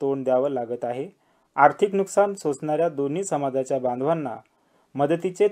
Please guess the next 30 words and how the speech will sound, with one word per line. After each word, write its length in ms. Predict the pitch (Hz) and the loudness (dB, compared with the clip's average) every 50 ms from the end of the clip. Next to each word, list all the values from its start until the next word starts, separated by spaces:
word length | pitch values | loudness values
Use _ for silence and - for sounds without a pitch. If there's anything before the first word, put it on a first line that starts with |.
| - | 8
तातडीचे 500 | 160 143 143 - 156 151 165 165 - 202 196 | 8 8 8 8 4 2 2 0 0 -2 -2
पॅकेज 500 | 196 - 147 135 - - 143 135 131 123 | 0 2 0 0 0 -2 -6 -6 -4 -2
जाहीर 260 | 127 123 127 131 131 - - | -2 0 0 -2 -4 -4 -4
करून 240 | 131 135 180 190 | -4 -4 -4 -4
दिलासा 360 | 143 127 120 123 120 - 131 123 | -4 -2 -2 -2 -2 -2 -4 -4
द्यावा, 380 | 120 123 120 117 120 139 180 208 - _ _ _ _ _ - | 0 0 2 2 2 2 0 -2 -6 _ _ _ _ _ -4
अशी 220 | 131 - - 143 | -4 -2 -2 -4
शिफारस 580 | 131 - 139 127 170 175 170 143 117 - - - _ _ _ _ _ _ _ - | -4 -2 2 6 8 8 8 8 4 2 -2 -14 _ _ _ _ _ _ _ 0
विधानसभा 500 | 131 127 156 170 185 175 185 180 190 196 | 4 8 8 8 8 8 6 8 10 10
अध्यक्ष 380 | 185 170 156 170 170 170 - 196 | 8 8 6 0 0 2 4 4
नाना 340 | 196 180 143 131 131 135 131 | 6 8 8 6 8 6 6
पटोले 520 | 131 - 127 - 160 165 156 131 110 101 - _ _ _ _ _ _ - | 6 6 6 8 8 6 6 6 2 -2 -6 _ _ _ _ _ _ 4
यांनी 260 | 135 135 143 143 147 | 4 4 4 4 0
मुख्यमंत्री 680 | 143 143 151 - - - 175 170 165 170 170 185 202 214 | -2 -2 -4 -4 -2 -2 0 0 0 -2 0 -2 -2 -2
उद्धव 320 | - 160 139 127 131 135 131 | -4 -6 -4 0 0 0 2
ठाकरे 400 | - 139 131 - 139 156 185 175 | 2 0 0 0 0 -2 0 2
यांच्याकडे 540 | 143 127 123 - 131 127 - 131 131 156 | 2 0 0 0 0 0 0 0 -4 -4
केली 320 | 175 - 147 131 120 120 117 | -4 -2 -2 -2 0 2 2
आहे. 260 | 113 113 110 113 101 - - _ _ _ _ _ _ _ _ _ _ | 2 0 0 -6 -12 -14 -18 _ _ _ _ _ _ _ _ _ _
कोरोना 340 | - 160 165 175 180 196 202 202 | 6 8 8 8 8 8 6 6
महामारी 500 | 190 165 156 160 160 160 156 151 170 202 | 6 4 4 4 4 4 4 4 2 2
आणि 300 | 160 151 147 147 139 131 | 0 0 -2 0 2 4
लॉकडाऊन 460 | 131 135 127 127 131 156 180 196 170 | 4 4 2 2 2 2 2 2 2
यामुळं 500 | 139 131 135 131 139 156 156 127 110 107 - _ _ _ _ _ - | 0 0 0 0 0 0 0 0 -2 -4 -12 _ _ _ _ _ 4
राज्यातील 560 | 139 139 139 139 135 156 165 165 185 196 202 202 - - | 8 8 10 10 10 6 6 6 6 4 2 2 0 -4
नाभिक 480 | 151 139 135 135 131 135 170 196 - | 2 4 6 6 6 4 2 2 2
आणि 180 | 156 139 143 143 135 | 2 2 2 0 -4
परीट 360 | - - 143 143 180 185 - | -2 -2 -2 -2 -2 -4 -6
समाजाच्या 540 | - 151 139 139 135 131 139 135 131 170 180 | -6 -6 -4 -2 -2 0 0 -2 0 -2 -2
बांधवांना 540 | 156 135 127 127 127 135 147 160 156 139 | 0 -2 -2 -2 -2 -2 -2 -2 -4 -6